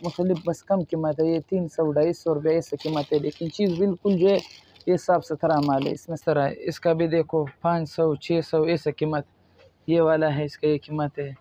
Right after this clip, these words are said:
ये सुपर वाला है, इसका पाँच सौ रुपये कीमत है। और भी इंशाल्लाह rate में बिल्कुल मुनासिब हो सकता है। इसमें जितने भी लगे हुए पाँच छः ऐसे कीमत है। ये जो है ये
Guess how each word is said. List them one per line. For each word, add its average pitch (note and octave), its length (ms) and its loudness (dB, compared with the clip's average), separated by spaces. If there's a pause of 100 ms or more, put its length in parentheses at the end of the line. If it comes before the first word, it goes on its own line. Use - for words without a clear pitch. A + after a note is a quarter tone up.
(560)
ये E3 100 2
सुपर E3+ 300 0
वाला D#3 240 4
है, D3+ 80 2
इसका D3 220 -4
पाँच D#3+ 300 -2
सौ D#3 120 -2
रुपये D3+ 180 -4
कीमत D3+ 360 -4
है। D#3 60 6
और G#3+ 220 4
भी G3+ 120 0
इंशाल्लाह G3+ 360 2
rate G3+ 240 2
में F#3+ 100 0
बिल्कुल F#3 260 -2
मुनासिब F3 440 0
हो E3 120 0
सकता D#3 300 -2
है। D#3 140 2
इसमें F3 240 -6
जितने F#3+ 240 -4
भी F#3 100 0
लगे F3+ 300 0
हुए E3 100 2 (100)
पाँच E3+ 260 -2
छः F3 220 -4 (580)
ऐसे F3 240 2
कीमत D#3+ 380 0
है। C#3 160 -2 (1700)
ये F3+ 140 2
जो F3+ 120 0
है G3+ 100 6
ये G3+ 100 6